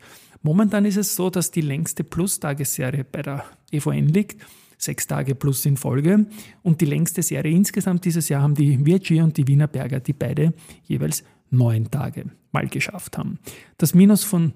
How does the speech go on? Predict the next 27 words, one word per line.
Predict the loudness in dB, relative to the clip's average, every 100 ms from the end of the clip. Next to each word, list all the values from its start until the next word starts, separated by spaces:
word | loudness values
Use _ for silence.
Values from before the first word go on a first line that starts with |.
| _ 0
null | 2
Komma | 2 -2 -2
achtzehn | -6 -6 -4
Prozent | -4 -4 -6 -4
waren | -6
zugleich | -6 -6 -6 -4
der | -8
viertschwächste | -2 -2 -2 _ _ -8 -4 -4 -4 -4 -2 -2 -4
Handelstag | -6 -4 -4 -6 -6 -10 -12 _
des | -2 0
Jahres. | -4 -8 -12 -14 -14 _ _ _ _ _ -20 0
Gut, | 2 4
und | 4 2
die |
Schlusskurse | 2 2 4 2 4
sind | 4 4
natürlich | 4 2 2
auch | 0
schon | 0 0
da. | 2 2
Und | 2
da | 2
haben | 2 2
wir | 4
heute | 2 2
als | -2 -2 -4
Tagesgewinner | -4 -4 -4 -4 -6 -10 -4 0 4 4 2